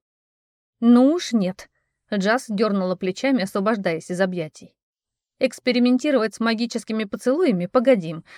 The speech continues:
так и до магической постели недалеко». Родерик рассмеялся, поднял валяющуюся на снегу шубу.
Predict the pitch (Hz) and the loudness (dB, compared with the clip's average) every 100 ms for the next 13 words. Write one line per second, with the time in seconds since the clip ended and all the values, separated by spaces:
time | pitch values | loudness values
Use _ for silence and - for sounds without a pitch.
0 | - - - 233 233 214 233 233 226 226 | -14 -14 0 0 2 0 0 0 -2 -6
1 | 233 247 320 - 349 208 180 170 180 175 | -4 -2 -2 0 0 0 0 -2 -2 -2
2 | 170 170 _ _ _ _ _ _ _ _ | -8 -12 _ _ _ _ _ _ _ _
3 | _ _ 208 208 196 254 - 262 196 175 | _ _ -2 0 0 0 -2 -4 -4 -4
4 | 156 143 - - _ _ _ _ 277 262 | -6 -12 -20 -20 _ _ _ _ 2 4
5 | 240 220 196 185 220 220 202 196 190 - | 4 2 0 2 -2 -4 -6 -6 -6 -6
6 | 208 202 226 - 156 | -6 -6 -6 -8 -10